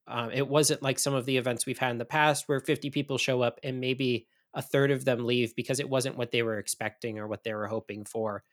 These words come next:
or they didn't quite feel, um, like it was the, the right place for them, which will, will happen. And, and while maybe,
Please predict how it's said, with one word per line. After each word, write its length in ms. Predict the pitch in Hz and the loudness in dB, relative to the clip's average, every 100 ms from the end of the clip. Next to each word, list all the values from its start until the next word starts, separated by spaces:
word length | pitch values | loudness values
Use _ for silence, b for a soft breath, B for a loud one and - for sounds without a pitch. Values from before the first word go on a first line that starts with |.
| _ _ | _ _
or 80 | 135 | -2
they 120 | 120 | 0
didn't 280 | 120 127 123 | 0 -2 -4
quite 340 | - 123 117 | -2 -2 -2
feel, 420 | - 117 113 110 107 | -6 -4 0 0 0
um, 400 | 104 104 110 113 _ _ _ _ - | -2 -4 -8 -16 _ _ _ _ -2
like 180 | 123 | 0
it 100 | 123 | 0
was 220 | - 107 - | -2 -2 0
the, 280 | 110 107 - | 0 -2 -2
the 80 | 117 | -4
right 220 | 110 - | -4 -6
place 240 | 120 101 | -6 -6
for 140 | - 104 | -6 -6
them, 180 | 98 120 | -6 0
which 320 | 175 - - _ | 0 0 -6 _
will, 300 | 190 208 208 | 0 2 4
will 160 | 180 190 | 2 0
happen. 400 | 175 180 185 120 | 2 2 2 0
And, 260 | 113 113 - | 0 -4 -6
and 260 | 127 113 110 B B | -4 -4 -6 B B
while 460 | 143 143 135 - _ | 0 2 0 -2 _
maybe, 640 | 147 156 165 156 143 123 | -6 -2 0 0 0 -4